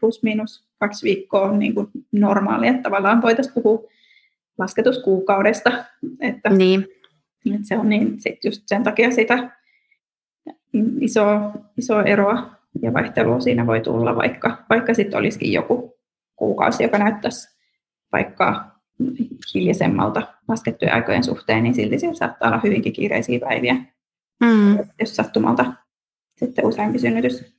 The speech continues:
Speaker 1: käynnistyy vaan kerta kaikkiaan sit samana, samana päivänä tai lähi-, lähellä toisiaan.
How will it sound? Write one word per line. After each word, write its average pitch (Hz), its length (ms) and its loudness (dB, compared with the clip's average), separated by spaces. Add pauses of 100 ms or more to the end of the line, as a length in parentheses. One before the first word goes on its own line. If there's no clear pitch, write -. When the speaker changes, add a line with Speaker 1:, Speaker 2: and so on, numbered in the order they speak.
Speaker 1:
käynnistyy - 460 -2
vaan 240 140 0
kerta 127 240 -4
kaikkiaan 233 560 -4
sit 262 200 -8
samana, 233 420 -2 (1080)
samana - 460 -2
päivänä 120 460 0
tai 120 200 0
lähi-, - 460 -4 (640)
lähellä 233 280 0
toisiaan. 262 420 -2